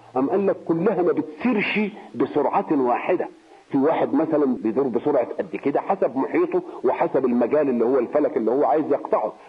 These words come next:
ولذلك الأيام للكواكب ما بتتفقش، اليوم مثلًا هنا شهر، اليوم هناك سبعتاشر يوم، اليوم هناك سنة. آه. السابقات سبقة.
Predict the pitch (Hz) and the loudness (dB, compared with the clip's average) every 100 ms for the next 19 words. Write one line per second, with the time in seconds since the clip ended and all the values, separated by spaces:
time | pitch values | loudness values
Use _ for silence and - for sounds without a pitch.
0 | - 135 127 185 175 151 147 143 139 165 | -2 0 0 0 0 0 -2 0 2 2
1 | 170 139 117 - 117 139 147 135 - 139 | 2 2 0 2 2 2 0 -2 0 -2
2 | - - 240 - - - - - 123 156 | 0 -2 -4 -4 -10 -10 -14 -4 0 2
3 | 156 156 156 120 123 131 135 160 143 131 | 2 2 2 2 2 0 0 0 2 2
4 | 135 123 117 131 107 98 117 127 113 151 | 2 2 0 -2 -2 -2 0 0 2 2
5 | 135 147 143 127 139 - 151 151 - - | 2 2 2 0 0 -2 0 0 -2 -12
6 | - _ _ _ _ - 170 82 _ _ | -18 _ _ _ _ -4 -4 -6 _ _
7 | _ _ 131 123 - 185 170 165 202 202 | _ _ -10 -8 -2 0 0 -2 0 -2
8 | 160 151 160 - - | -2 -2 -2 -2 -8